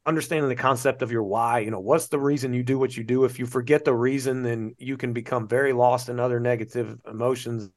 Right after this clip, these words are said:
and stuff like that. The book just changed my whole outlook. And I said, "I've got to work my way out of this funk," 'cause now I'm not only, uh, yeah, I resigned from K nine, but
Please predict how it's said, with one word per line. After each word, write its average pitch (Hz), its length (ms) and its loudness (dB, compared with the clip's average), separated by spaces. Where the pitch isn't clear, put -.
and 110 100 -8
stuff 127 220 -2
like 156 100 0
that. 127 220 -2
The 139 60 6
book 190 200 6
just 143 180 -4
changed 143 280 0
my 123 80 4
whole 127 120 6
outlook. 107 380 0
And 143 120 2
I - 20 4
said, 127 300 0
"I've 123 180 -4
got 143 260 4
to 139 60 0
work 135 220 4
my 117 140 0
way 123 200 4
out 123 160 6
of 107 60 -6
this 110 260 -8
funk," 180 320 6
'cause 123 220 -2
now 165 280 6
I'm 139 120 4
not 135 240 4
only, 127 360 0
uh, 113 180 -8
yeah, 143 160 4
I 127 80 8
resigned 139 480 4
from 113 140 -8
K 143 180 2
nine, 123 240 2
but 107 220 -4